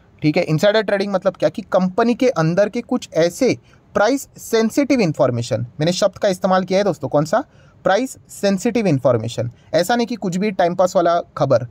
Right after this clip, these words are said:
ठीक है। ऐसी खबर कंपनी के अंदर की, जो कि कंपनी के शेयर प्राइस को ज़बरदस्त हिला के रख दे, किसी भी वे में, ऊपर भी लेके जा सकती है या फिर नीचे लेके जा सकती है। And इस खबर के चलते अगर आप उसको पहले से ही पकड़ लो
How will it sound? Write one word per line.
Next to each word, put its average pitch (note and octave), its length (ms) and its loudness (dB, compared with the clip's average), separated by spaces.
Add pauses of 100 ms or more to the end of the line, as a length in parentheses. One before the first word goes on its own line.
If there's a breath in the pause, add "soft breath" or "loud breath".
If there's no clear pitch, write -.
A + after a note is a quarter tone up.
(320 soft breath)
ठीक F#3+ 120 -4
है। G#3 60 0
ऐसी G#3 360 0
खबर G#3+ 260 0
कंपनी F#3 340 0
के G3 100 0
अंदर E3 240 2
की, F3+ 220 -4 (260 soft breath)
जो F3+ 80 2
कि A#3 120 0
कंपनी G3+ 400 0
के C4 120 0
शेयर G#3 300 0
प्राइस F3+ 300 0
को C#3+ 260 0 (280 soft breath)
ज़बरदस्त G#3 500 0
हिला E3+ 140 2
के F#3 120 -8
रख F#3 120 0
दे, A#2+ 120 -6
किसी B3 280 -2
भी B3 120 2
वे C#3 140 0
में, A#2 100 -4
ऊपर C#3 340 -2
भी A3+ 80 -4
लेके G#3+ 200 -6
जा G#3+ 120 0
सकती A3 240 -8
है - 20 0
या G#3 40 2
फिर G#3 140 -2
नीचे F3 300 -2
लेके F3 180 -2
जा E3+ 140 2
सकती F3+ 280 -6
है। A#2 80 -2 (320 soft breath)
And A3+ 160 0 (180)
इस A#3+ 160 -4
खबर F#3 280 0
के F#3 120 -8
चलते D3+ 480 -2
अगर E3+ 140 0
आप F#3 160 0
उसको F#3 220 -8
पहले F3+ 300 2
से G#3+ 120 -2
ही G#3 100 -2
पकड़ E3+ 300 0
लो D#3 220 0